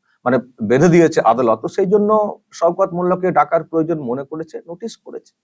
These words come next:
শওকত মোল্লা বলেছেন যে, "আমি ভোটের সময় যেতে পারবো না, চার তারিখের পরে যাব।" ঠিক আছে, উনি ওনার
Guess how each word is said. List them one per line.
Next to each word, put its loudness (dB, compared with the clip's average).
শওকত 2
মোল্লা 2
বলেছেন 2
যে, 4
"আমি 4
ভোটের 0
সময় -2
যেতে -4
পারবো 0
না, 0
চার 0
তারিখের -2
পরে -2
যাব।" -4
ঠিক -8
আছে, -4
উনি 0
ওনার 0